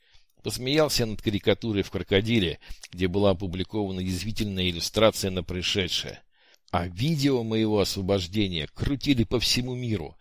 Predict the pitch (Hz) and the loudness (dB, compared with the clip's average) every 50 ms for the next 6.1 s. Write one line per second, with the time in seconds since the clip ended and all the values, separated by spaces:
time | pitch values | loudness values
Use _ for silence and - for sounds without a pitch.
0 | - - - - - _ _ - - 110 113 113 113 107 95 92 110 110 - - | -20 -20 -20 -20 -20 _ _ -12 -8 -4 -2 -2 0 0 0 2 2 2 2 2
1 | - 113 107 - 117 110 101 90 87 82 - - - 98 - - 104 101 92 82 | -2 -2 -2 0 0 0 2 0 -2 -4 -4 -4 -2 0 0 2 2 4 2 2
2 | 80 78 - 98 95 90 82 73 69 - - - - _ _ - - - - - | 2 2 4 4 4 4 2 -4 -6 -6 -10 -16 -20 _ _ -20 -20 -20 -20 -20
3 | - - - _ _ _ _ _ - - - - - 110 104 - - 104 101 - | -20 -20 -20 _ _ _ _ _ -10 -10 -2 2 4 4 4 4 0 -2 -2 -4
4 | _ _ - 110 92 87 85 101 104 110 113 113 104 95 82 - 87 90 85 82 | _ _ -6 -4 -4 -4 2 6 8 8 8 8 8 4 2 0 -2 -4 -2 -2
5 | 92 87 95 98 98 90 90 - - - - - - 101 98 90 - - - - | -2 0 2 2 2 2 2 0 -2 -2 -2 0 0 0 -2 -4 -6 -8 -12 -14
6 | - | -14